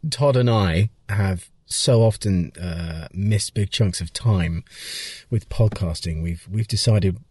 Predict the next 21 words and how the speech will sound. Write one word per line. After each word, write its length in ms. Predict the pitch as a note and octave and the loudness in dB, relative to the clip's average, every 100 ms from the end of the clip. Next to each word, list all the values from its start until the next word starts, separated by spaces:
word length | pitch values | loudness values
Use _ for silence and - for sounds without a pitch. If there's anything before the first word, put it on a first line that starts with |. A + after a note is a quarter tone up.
| - | -6
we're 160 | G2 | 0
gonna 160 | G#2 G#2+ | 2 2
do 220 | G#2 F#2+ | 2 0
some 240 | F2+ F#2+ - | 0 -4 -4
extra 500 | A#2 - - G#2+ F#2+ F2+ _ _ | -6 -4 -2 0 0 -4 _ _
podcasts 880 | - C3+ C#3+ - E2 D#2 - - - - | -6 -2 -2 -2 -4 -6 -10 -12 -12 0
in 120 | B2 | 4
between 580 | A2+ - C3+ A2+ G#2 G2 - | 4 4 4 4 4 2 -4
the 220 | A#2+ A#2 | -2 2
ones 240 | A2 A2 G#2 | 4 4 4
when 100 | G#2 | 4
we 80 | G2+ | 4
get 180 | A2 | 0
together. 360 | - G2 B2 G#2+ | 0 2 4 4
We're 100 | G2+ | 4
gonna 160 | A#2 A#2+ | 4 6
do 140 | A#2 | 4
some 160 | A#2 A#2+ | 4 2
individual 540 | B2+ A#2 A#2 B2+ A#2+ G#2 | 4 4 6 6 6 4
ones 360 | D#2 D2 - | 2 -2 -4
because 440 | - G#2 A#2 G2+ | -2 0 2 2